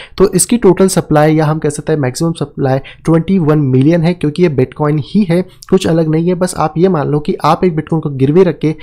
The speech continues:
उसका डुप्लीकेट उठा रहे हो और यहाँ पे कुछ भी नहीं है। अभी सर्कुलेटिंग में थर्टी थाउजेंड ही, अ, थर्टी नाइन थाउजेंड डब्ल्यूबीटीसी इसलिए हैं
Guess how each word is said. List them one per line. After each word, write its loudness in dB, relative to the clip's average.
उसका 0
डुप्लीकेट 0
उठा 0
रहे -2
हो -6
और 2
यहाँ -2
पे -6
कुछ -2
भी 0
नहीं -4
है। -8
अभी 2
सर्कुलेटिंग 4
में 2
थर्टी 2
थाउजेंड 2
ही, 0
अ, 0
थर्टी -2
नाइन 2
थाउजेंड 0
डब्ल्यूबीटीसी 0
इसलिए -2
हैं 0